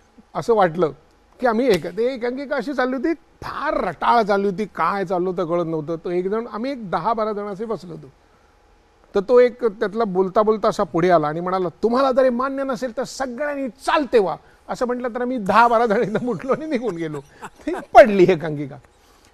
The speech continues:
पण हा एक गमतीदार म्हणा, वात्रटपणा म्हणा, <coughs> आचरटपणा म्हणा आमच्यात होता, जो अनेक माझ्या मित्रांच्यात आहे. अजूनही ते आम्ही मित्र आहोत की आम्ही, अ, सिनेमा बघायला जायचो, मॅटिनी.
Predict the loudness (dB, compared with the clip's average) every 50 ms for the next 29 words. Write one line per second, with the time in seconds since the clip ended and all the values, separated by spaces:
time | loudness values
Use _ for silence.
0 | _ -2 0 2 2 0 -2 -4 -4 -4 -4 -4 -4 -6 -6 -2 0 0 0 0
1 | 0 -4 -4 -2 0 0 0 0 -2 -2 -2 -2 -4 -4 -4 -6 -8 -10 -14 _
2 | _ _ _ -12 -8 -6 -6 -4 2 6 6 8 8 6 4 2 2 2 2 2
3 | 2 4 4 4 4 4 4 4 4 2 2 0 0 0 0 0 0 0 0 0
4 | 0 0 0 2 4 4 4 6 6 4 4 2 _ _ _ _ _ _ _ _
5 | 0 6 6 6 6 6 2 0 0 0 0 -2 -2 0 0 0 0 0 -2 0
6 | 0 0 2 0 0 0 0 0 0 2 0 0 0 0 0 0 0 0 -2 -2
7 | -2 -2 -4 -4 -4 -4 -6 -6 -8 _ _ _ _ _ -4 -2 -2 0 0 0
8 | 0 0 2 2 2 0 0 -2 -4 -6 -8 -10 -12 -14 -16 -18 -20 -20 _ _
9 | -6 -2 0 0 2 2 2 2 4 4 4 4 4 2 2 -2 -2 -4 -4 -4
10 | -6 -4 -4 -4 -4 -4